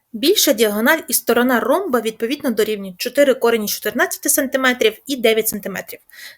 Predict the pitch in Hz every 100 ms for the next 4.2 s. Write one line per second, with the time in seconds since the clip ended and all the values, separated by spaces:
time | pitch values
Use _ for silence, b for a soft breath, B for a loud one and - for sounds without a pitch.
0 | - 294 254 254 247 226 214 359 349 233
1 | 254 254 262 - 247 233 214 208 - -
2 | - 294 - - 339 349 254 226 269 226
3 | - 220 214 302 277 214 233 233 208 185
4 | 190 -